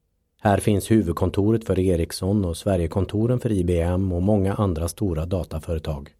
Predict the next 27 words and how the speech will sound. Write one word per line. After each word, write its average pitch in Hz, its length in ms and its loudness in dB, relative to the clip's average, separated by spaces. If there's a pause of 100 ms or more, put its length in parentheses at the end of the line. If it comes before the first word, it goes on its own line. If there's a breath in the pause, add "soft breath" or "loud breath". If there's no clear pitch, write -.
(1700)
Också 165 300 2
den 110 160 4
statliga 104 540 2
myndigheten 90 920 2
Försvarets 98 600 0
forskningsinstitut 92 1200 -2 (200)
har 87 200 0
ett 95 180 0
av 110 60 -2
sina 110 220 0
kontor 95 400 0
i 92 40 2
Kista. - 460 -8 (1500)
Det 135 100 2
stora 135 340 6
antalet 117 540 2
I 87 140 2
T-företag 92 760 0
som 92 120 -2
har 92 80 0
kontor 95 360 0
i 98 60 2
Kista 85 480 -4 (260 soft breath)
är 147 120 2
upphovet 110 500 0
till 87 140 -2
smeknamnet 82 760 -4